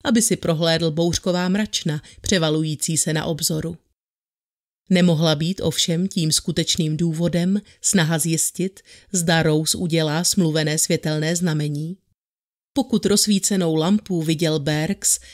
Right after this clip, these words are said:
Gardiner ji ze svého místa nepochybně spatřil také. Byla zde ovšem výpověď jeho ženy, podle níž se krátce po tomto rozhovoru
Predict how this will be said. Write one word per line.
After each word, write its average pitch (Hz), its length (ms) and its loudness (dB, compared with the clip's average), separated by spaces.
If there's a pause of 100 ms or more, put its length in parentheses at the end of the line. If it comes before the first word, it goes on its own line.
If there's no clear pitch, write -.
(160)
Gardiner 170 720 0
ji 180 180 2
ze 160 120 0
svého 160 360 0
místa 160 420 -2
nepochybně 160 720 -2
spatřil - 460 -2
také. 190 460 -6 (1600)
Byla 208 280 4
zde 180 240 0
ovšem 170 340 0
výpověď 170 560 -2
jeho 170 280 0
ženy, 208 440 0 (420)
podle 202 300 2
níž 185 320 -2
se 160 200 0
krátce 165 580 -4
po 160 140 -6
tomto 160 320 -6
rozhovoru 175 600 -2